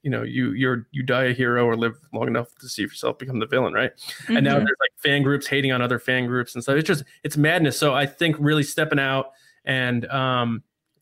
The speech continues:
Speaker 1: thinking of how casual fans would think of the insanity that ensues in fandom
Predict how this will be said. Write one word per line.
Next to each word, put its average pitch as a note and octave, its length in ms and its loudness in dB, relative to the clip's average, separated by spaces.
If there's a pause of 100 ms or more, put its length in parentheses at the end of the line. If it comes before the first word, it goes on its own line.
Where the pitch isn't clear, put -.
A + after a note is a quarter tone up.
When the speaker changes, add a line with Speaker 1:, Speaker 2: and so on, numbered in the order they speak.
(300)
Speaker 1:
thinking D3+ 240 4
of B2+ 100 0
how C3 580 0 (360)
casual D3 400 2
fans B2+ 440 0
would B2+ 240 -4
think C3 260 -2
of B2 160 -4
the A#2 300 -6
insanity B2 580 -2
that A#2 100 -2
ensues A#2 460 -4
in A2+ 100 -6
fandom A2+ 440 -4